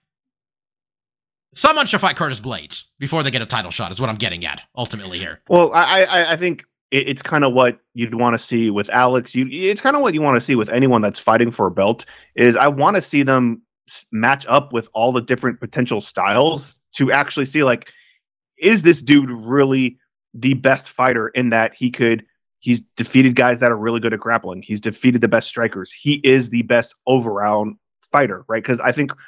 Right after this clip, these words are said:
Speaker 2: what you're seeing in heavyweight and light heavyweight and, and middleweight, you know, with, when Alex was champion was like,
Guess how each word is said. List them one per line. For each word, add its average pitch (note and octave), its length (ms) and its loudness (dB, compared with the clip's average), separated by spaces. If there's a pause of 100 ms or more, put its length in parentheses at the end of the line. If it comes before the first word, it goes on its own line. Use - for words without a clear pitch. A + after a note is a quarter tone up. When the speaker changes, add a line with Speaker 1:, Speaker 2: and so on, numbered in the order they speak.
(180)
Speaker 2:
what C#3+ 120 2
you're C3+ 100 -4
seeing C3+ 400 2
in A2+ 280 0
heavyweight A#2 720 -2 (440)
and G2 240 -6
light B2+ 180 2
heavyweight G#2+ 560 -2
and, F#2+ 320 -10
and F#2+ 180 -12
middleweight, A2+ 540 2
you G#2 120 -4
know, F#2 240 -4
with, G2 220 -6
when F#2+ 140 -8
Alex G2 340 2
was F#2+ 120 -6
champion G2+ 400 0
was G#2 160 2
like, G2 320 2